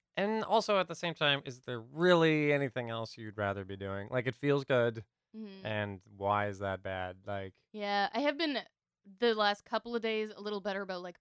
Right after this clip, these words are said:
Speaker 2: making myself get out of bed to do
Speaker 1: Mm-hmm.
Speaker 2: the things that should get done and that will lead to me feeling better.
Speaker 1: Yeah.
Speaker 2: Like, yesterday when there was that,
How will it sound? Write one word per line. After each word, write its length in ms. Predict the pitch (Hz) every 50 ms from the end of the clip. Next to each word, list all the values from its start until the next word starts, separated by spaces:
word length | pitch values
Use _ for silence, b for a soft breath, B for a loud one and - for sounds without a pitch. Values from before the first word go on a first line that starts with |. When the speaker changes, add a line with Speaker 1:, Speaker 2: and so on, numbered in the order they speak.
| _ 180
Speaker 2:
making 400 | 180 196 196 208 220 - 247 226
myself 540 | 233 220 214 220 - - 220 208 208 208 - - _ _ _ _ 202 180
get 180 | 208 202 202
out 120 | 202 202 196
of 80 | 190
bed 260 | 196 196 196 190 185
to 100 | - 120
do 200 | 107 95 202 196 190
Speaker 1:
Mm-hmm. 80 | 185
Speaker 2:
the 80 | 190 185
things 420 | - - 185 185 185 185 180 180 - 175
that 320 | 175 185 175 170 160 143 - _ _ -
should 380 | - - - 220 190 185 175
get 220 | 190 185 170 - 165
done 280 | 185 170 170 170 185 190
and 140 | 175 175 170
that 180 | 165 170 165 175
will 140 | 175 170 170
lead 260 | 170 160 165 165 _
to 80 | -
me 160 | 185 175 170 175
feeling 320 | - 175 165 160 160 165
better. 300 | 139 143 156 170 185 -
Speaker 1:
Yeah. 360 | 131 127 135 131 127 120 107 -
Speaker 2:
Like, 180 | 196 196 180 _ _ _ _ _ _ _ _ _ _ _ -
yesterday 540 | 196 202 202 202 - 208 208 208 208 208 208
when 160 | 214 208 208
there 120 | 202 196
was 140 | 196 196 -
that, 200 | 208 185 143